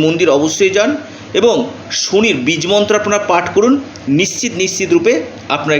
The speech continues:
কিন্তু হান্ড্রেড পার্সেন্ট লাভ পাবেন। আপনাদের কাছে একটি অনুরোধ, এটা আপনাদেরই চ্যানেল, আমি বারবার বলি, আপনারা আপনাদের এই চ্যানেল অ্যাস্ট্রো এডুকেশন YouTube চ্যানেলটিকে অবশ্যই আপনারা সাবস্ক্রাইব করুন,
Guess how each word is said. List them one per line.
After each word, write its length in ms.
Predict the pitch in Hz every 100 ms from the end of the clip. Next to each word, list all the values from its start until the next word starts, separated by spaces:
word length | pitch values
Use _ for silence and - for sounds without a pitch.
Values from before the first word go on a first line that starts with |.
| 151
কিন্তু 180 | 156 - - - - - 131
হান্ড্রেড 340 | 156 185 170 -
পার্সেন্ট 320 | 151 151 247 - - 123 127
লাভ 160 | 135 214 - - - - -
পাবেন। 360 | 131 127 131 113 95 - - - - - - - - - - - -
আপনাদের 260 | 269 233 240
কাছে 140 | 240 247
একটি 140 | 233 240 233
অনুরোধ, 300 | 233 247 254 - -
এটা 140 | 151 180 - 151
আপনাদেরই 420 | - 214 202 226 226
চ্যানেল, 240 | 226 220 233 233
আমি 120 | 151 151
বারবার 260 | 151 160 190 190
বলি, 160 | 214 294 - - - - - 143
আপনারা 300 | - 202 214 226 - - - 151
আপনাদের 320 | 165 214 214 208
এই 60 | 202
চ্যানেল 280 | 190 185 202 -
অ্যাস্ট্রো 340 | - 156 - 190 -
এডুকেশন 380 | 170 175 180 196 -
YouTube 280 | 160 160 175 -
চ্যানেলটিকে 420 | 151 151 170 214 294 - - - 135
অবশ্যই 320 | 160 - 190 147
আপনারা 260 | 160 160 170 180 - -
সাবস্ক্রাইব 360 | 135 - 165 165
করুন, 180 | 196